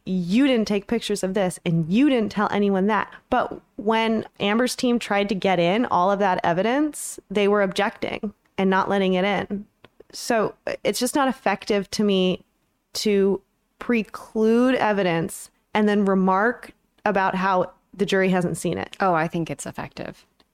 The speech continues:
Speaker 1: When
Speaker 2: 'Cause
Speaker 1: it's
Speaker 2: no one
Speaker 1: happening in front of them?
Speaker 2: Yeah, I think so. I don't think people are connecting the dots at all.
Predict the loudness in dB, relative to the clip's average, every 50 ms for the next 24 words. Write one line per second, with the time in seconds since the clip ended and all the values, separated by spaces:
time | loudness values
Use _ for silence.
0 | -14 -8 -4 0 0 2 2 2 2 2 2 2 2 2 2 2 2 2 2 2
1 | 0 0 0 0 0 0 0 0 2 2 2 4 4 4 2 2 0 -2 -2 -4
2 | -6 -8 -12 _ _ -8 -8 -6 -4 -4 -4 -4 -4 -4 -4 -4 -4 -4 -6 -8
3 | _ _ _ _ -6 -4 -2 -2 -2 -2 -2 -2 -4 -2 -6 -8 -4 -2 -4 -4
4 | -2 -2 -4 -4 -4 -4 -4 -4 -4 -2 -2 -4 -4 -4 -6 -6 -4 -2 -2 -2
5 | -2 -4 -8